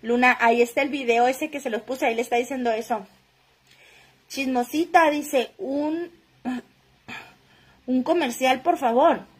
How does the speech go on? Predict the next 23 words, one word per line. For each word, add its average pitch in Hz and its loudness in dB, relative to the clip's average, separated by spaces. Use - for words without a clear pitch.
¿Cómo 247 4
un 349 2
comercial, 320 6
amiguita? 311 2
Mari 262 -2
Carmen 302 0
Lunis 359 0
dice, 370 -2
"Sí, 311 -4
los 339 2
ojos 330 2
me 277 2
lloran", 285 4
dice. 330 2
<laughs> 349 -12
Mari 254 0
Carmen, 247 -2
cálmate, 262 -2
no 320 -6
me 277 -4
hagas 349 2
reír 240 0
tanto. 262 -2